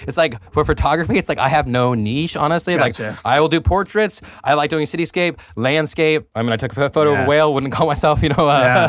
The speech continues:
Speaker 2: Yeah.
Speaker 1: <laughs> but, uh, it just, like, I don't know. I'm just interested in anything that has to do with photography, videography.
Speaker 2: I, I'm the same way. I just post sharks.
Speaker 1: Yeah, and that's 'cause, I mean, you probably have an audience from that.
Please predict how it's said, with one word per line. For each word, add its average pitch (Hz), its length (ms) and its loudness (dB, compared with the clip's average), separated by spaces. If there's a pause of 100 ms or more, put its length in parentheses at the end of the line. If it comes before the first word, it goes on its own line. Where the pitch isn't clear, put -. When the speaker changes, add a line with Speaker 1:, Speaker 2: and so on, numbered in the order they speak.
(160)
Speaker 2:
Yeah. 117 260 -6 (240)
Speaker 1:
<laughs> - 280 -20
but, 135 160 2
uh, 117 280 0
it 156 120 -4
just, 214 160 -4
like, 139 220 -2 (140)
I 135 120 -6
don't 143 80 -2
know. 220 80 0
I'm 110 100 0
just 139 120 -4
interested 139 280 -6
in 113 60 -4
anything 107 340 -6
that 101 60 -2
has 101 100 -2
to - 80 -18
do 98 100 -8
with 95 120 -6
photography, 92 420 -6
videography. 95 380 -2
Speaker 2:
I, 147 100 -4
I'm 131 140 -2
the 160 80 -2
same 117 240 -4
way. 101 220 -4
I 92 100 -4
just 107 180 -6
post - 240 -12
sharks. - 460 -10
Speaker 1:
Yeah, 143 360 0
and 208 120 0
that's 214 200 2
'cause, 185 220 -2
I 127 120 -2
mean, 139 120 2
you 127 160 -2
probably 127 220 -2
have 113 100 -2
an 92 60 -8
audience 98 360 -4
from 92 180 -8
that. 90 260 -8